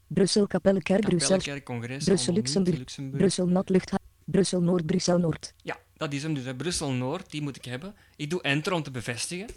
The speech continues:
Speaker 1: Enter. Naar.
Speaker 2: Naar.
Speaker 1: Combo box mol. Enter. Naar.
Speaker 2: Mol stond nog aangekruist van de vorige keer. Nu moet ik naar Hoei. Als je H O E I intypt, dan gaat hij het vinden. Als je H U Y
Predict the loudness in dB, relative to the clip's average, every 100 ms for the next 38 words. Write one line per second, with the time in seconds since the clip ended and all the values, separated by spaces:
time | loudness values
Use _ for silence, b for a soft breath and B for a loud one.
0 | 0 4 2 0 -6 _ _ _ -18 -2
1 | 0 2 -2 _ -4 -2 -4 -6 0 2
2 | 4 2 0 -4 0 0 0 -4 _ -4
3 | 4 4 4 -6 0 0 0 -4 -12 -4
4 | -2 -2 -4 -6 -6 -4 -6 -4 -4 -4
5 | -4 -4 -4 -6 -8 -10 -8 -8 -4 -4
6 | -2 -4 -6 -6 -6 -4 -4 -6 b -4
7 | -4 -4 -4 -4 -6 -4 -2 -2 -6 -6
8 | -4 -4 -6 -6 -4 -4 -4 -4 -6 -8
9 | -10 -8 -6 -6 -8 -10 -4 -4 -4 -8
10 | b b -10 -8 -6 -6 -8 _ -12 -10
11 | -10 _ -2 0